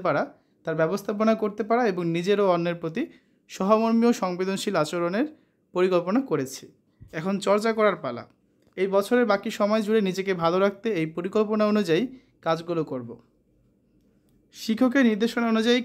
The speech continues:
কাজ বা চর্চাগুলো, আমার ব্যক্তিগত চর্চা অভিজ্ঞতা এই ছকে লিখে রাখব। নির্দিষ্ট সময় পর পর কাজের প্রতি প্রতিবেদন তৈরি করে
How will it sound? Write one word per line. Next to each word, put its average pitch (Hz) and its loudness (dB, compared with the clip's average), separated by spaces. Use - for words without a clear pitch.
কাজ 185 2
বা 170 -2
চর্চাগুলো, 175 -2
আমার 175 0
ব্যক্তিগত 220 0
চর্চা 190 0
অভিজ্ঞতা 175 -4
এই 160 -4
ছকে 165 -10
লিখে 165 -4
রাখব। 135 -4
নির্দিষ্ট 185 -4
সময় 208 2
পর 208 2
পর 220 0
কাজের 180 0
প্রতি 196 -4
প্রতিবেদন 233 4
তৈরি 180 -2
করে 190 2